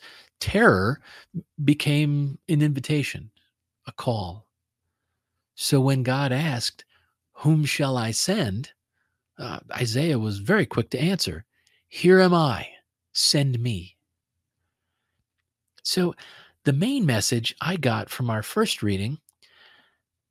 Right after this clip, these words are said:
is that the Lord bridges the gap between sinfulness and holiness. I think far too many people turn away from God's call,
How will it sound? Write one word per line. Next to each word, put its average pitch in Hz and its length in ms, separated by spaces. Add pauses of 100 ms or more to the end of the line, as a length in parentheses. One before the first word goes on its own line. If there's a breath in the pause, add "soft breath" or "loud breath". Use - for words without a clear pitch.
is 135 160
that 156 320
the 151 120
Lord 160 640
bridges 147 600
the 151 80
gap 135 500 (800)
between 131 340
sinfulness 151 920 (420)
and 143 100
holiness. 127 680 (1700)
I 135 60
think 131 120
far 160 320
too 156 200
many 147 180
people 127 400 (440 soft breath)
turn 165 220
away 139 280
from 113 240
God's 92 320
call, - 500